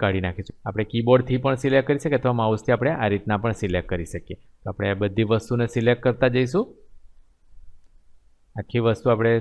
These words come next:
સિલેક્ટ કરી લઈશું, જેટલી વસ્તુ આપણે ડિલીટ કરી દેવી છે. તો આ સાઇડ બાર વગેરે બધું કશું જ આપણને નથી જોઈતું, ખાલી આપણને ફૂટર સેક્શન જોઈએ છે. એટલે આ સેક્શનની ઉપર અહીંયા આપણે આ અહીં સુધીનું એન્ડ મેઇન કન્ટેન્ટ છે એ પણ આપણે ધારો કે લઈ લઈએ.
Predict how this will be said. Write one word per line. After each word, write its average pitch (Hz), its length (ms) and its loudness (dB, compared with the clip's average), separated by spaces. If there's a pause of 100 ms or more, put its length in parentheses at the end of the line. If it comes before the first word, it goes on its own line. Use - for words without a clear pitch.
(100)
સિલેક્ટ 117 340 2
કરી 117 120 4
લઈશું, 123 280 0 (560)
જેટલી 110 280 2
વસ્તુ 107 220 0
આપણે 117 200 0
ડિલીટ 101 320 2
કરી 98 160 2
દેવી 87 220 0
છે. 85 160 -6
તો - 40 -6 (100)
આ 104 40 -2 (240)
સાઇડ 107 300 4
બાર 113 200 6
વગેરે 110 320 2
બધું 104 280 -2
કશું 113 260 0
જ - 80 4
આપણને 117 260 0
નથી 110 180 2
જોઈતું, 127 240 2 (280)
ખાલી 113 220 4
આપણને 117 220 0 (100)
ફૂટર 113 280 2 (420)
સેક્શન 104 380 0
જોઈએ 92 160 2
છે. - 80 -6
એટલે 101 160 2
આ 101 140 -4
સેક્શનની 117 480 0
ઉપર 160 200 2 (420)
અહીંયા 101 260 0
આપણે 107 180 0 (140)
આ 104 80 2 (380)
અહીં 107 180 0
સુધીનું 120 340 0 (960)
એન્ડ 120 220 2
મેઇન 123 160 4 (120)
કન્ટેન્ટ 123 440 0
છે 143 80 2 (140)
એ - 100 2
પણ 117 140 2
આપણે 117 220 0
ધારો 117 200 4
કે 131 140 0
લઈ 123 160 2
લઈએ. 165 140 0